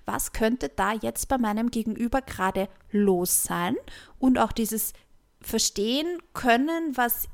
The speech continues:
da empathisch ich gerade fühle. Und da sind sie dann oft fünf plus, bis sie wirklich diese Fähigkeiten anfangen auszubilden. Und so richtig durchstarten tut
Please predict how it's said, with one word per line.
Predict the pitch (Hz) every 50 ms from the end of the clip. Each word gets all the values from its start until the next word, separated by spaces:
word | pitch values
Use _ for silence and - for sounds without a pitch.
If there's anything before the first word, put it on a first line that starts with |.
| - -
da | 233 -
empathisch | - 226 226 - 214 202 214 - - 294 277 - -
ich | - - -
gerade | - - 208 196 196
fühle. | - - - - 277 285 330 320 247 190 185 135 440 - - - - - - - - -
Und | 226 220 - - _ _
da | - - - - 202 262
sind | 285 - 277 254 247
sie | - 233
dann | 233 214 202
oft | 202 196 - - -
fünf | - - 233 220 208 190 - -
plus, | - - 202 202 240 370 - - - - - - - - - -
bis | - 233 262 - -
sie | - 320 269
wirklich | 247 240 - - 277 269 - -
diese | - 285 320 285 247 226
Fähigkeiten | - - 196 190 185 185 - - - 196 190 - - 190 -
anfangen | - 185 185 185 - - 202 190 190 185 185
auszubilden. | - 143 170 190 185 - - - 196 - 190 185 185 - - - - - - - - - - - - _ _ - - _ _ _ _ _
Und | 226 214 -
so | - 185 185
richtig | 190 220 339 440 494 - 403 -
durchstarten | - 349 349 349 - - - 220 190 180 - - - 196 185 185 190
tut | - 220 226 214